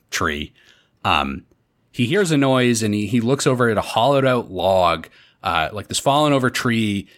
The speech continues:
and, uh, there's some moss, like, rustling on the front of it. So he kneels down and crawls inside of the tree,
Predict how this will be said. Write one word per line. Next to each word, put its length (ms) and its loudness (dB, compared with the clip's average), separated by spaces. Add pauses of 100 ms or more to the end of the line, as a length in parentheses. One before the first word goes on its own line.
(120)
and, 380 -4
uh, 180 0
there's 200 -2
some 380 -4
moss, 400 2
like, 180 -4
rustling 720 -2
on 140 -2
the 80 -4
front 240 -2
of 80 -4
it. 240 -2 (340)
So 140 -4
he 80 -4
kneels 300 2
down 260 2
and 100 -4
crawls 360 0
inside 440 0
of 100 -4
the 80 -10
tree, 460 -4